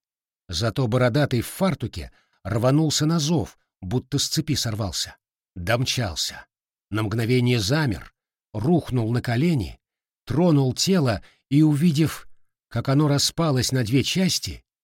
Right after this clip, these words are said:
обернулся, мазнув по лицу ведьмы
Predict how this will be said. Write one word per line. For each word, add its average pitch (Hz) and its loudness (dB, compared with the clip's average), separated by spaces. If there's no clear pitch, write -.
обернулся, 123 -2
мазнув 120 2
по - -2
лицу 135 0
ведьмы 113 0